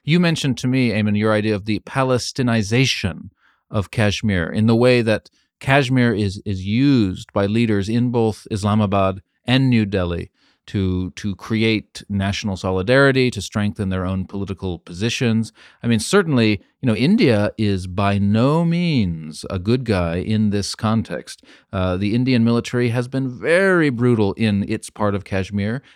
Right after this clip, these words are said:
and in recent decades, Indian politics have become more and more associated with Hindu nationalism,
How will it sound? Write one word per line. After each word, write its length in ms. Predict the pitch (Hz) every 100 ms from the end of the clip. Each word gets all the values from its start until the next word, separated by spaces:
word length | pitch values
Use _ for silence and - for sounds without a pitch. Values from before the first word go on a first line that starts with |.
| -
and 220 | 123 123
in 200 | 131 120
recent 520 | 165 190 180 - -
decades, 560 | 135 156 120 104 101 - _ _ _
Indian 560 | 131 151 151 143 131 123
politics 560 | - 120 117 - 104 -
have 120 | 92
become 300 | 101 - 98
more 340 | 101 117 117
and 140 | 104 101
more 240 | 101 101
associated 480 | 95 - 101 104 92
with 120 | 92 -
Hindu 300 | 123 113 107
nationalism, 760 | 98 98 101 - 98 85 95